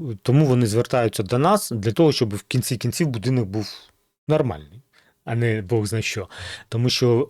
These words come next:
від початку до кінця веде, е, один колектив. От ми, да, почали, там, в цьому році фундамент, в наступному році стіни, дах, в наступному році фасад, е, чернове оздоблення там, і так далі. Е, тобто, е,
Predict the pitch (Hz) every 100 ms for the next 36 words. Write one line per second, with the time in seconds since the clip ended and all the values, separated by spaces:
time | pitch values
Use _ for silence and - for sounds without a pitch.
0 | 165 120 107 131 - 123 - 107 107 117
1 | - 185 123 95 139 135 135 123 107 117
2 | 110 117 110 110 104 - 87 - - -
3 | 110 90 82 90 127 139 107 - 156 254
4 | _ _ - 95 - 147 117 98 92 -
5 | 110 110 190 156 - 104 120 - 101 95
6 | 92 - - - 90 92 147 185 - -
7 | - 110 - 123 - 95 95 101 - 101
8 | 95 82 110 - 101 - - _ 131 113
9 | 92 101 98 90 92 98 196 160 143 120
10 | 107 98 _ _ _ _ _ _ _ -
11 | 117 131 117 98 87 - - - - -
12 | 117 113 165 156 160 98 - - - -
13 | _ _ - 190